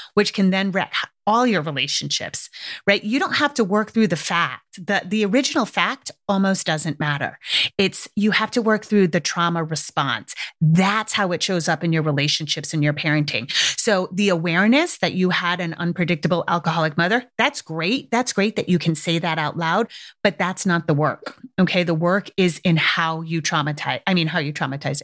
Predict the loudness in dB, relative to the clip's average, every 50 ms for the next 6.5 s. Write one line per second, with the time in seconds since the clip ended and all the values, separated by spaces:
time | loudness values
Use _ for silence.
0 | -2 0 0 2 2 2 2 0 _ _ -2 0 0 0 -2 -2 -2 -2 -2 -2
1 | -2 -4 -4 -4 -4 -4 -4 -4 -4 -6 -6 -8 _ -20 -20 -20 -20 -20 _ -20
2 | -20 -20 -20 -20 -20 -20 -20 -20 _ -2 0 2 2 2 4 2 2 2 2 0
3 | 0 0 0 0 0 0 0 0 0 -2 -4 _ _ _ -4 -2 0 0 0 0
4 | -2 -4 -6 -8 -4 -2 0 2 2 2 4 2 2 2 0 0 0 2 2 2
5 | 2 2 -2 -2 -2 0 -2 -2 -4 -4 -4 -4 -2 -2 -2 -2 -2 -2 -2 -2
6 | -2 -2 -2 -4 -2 0 0 0 0 -2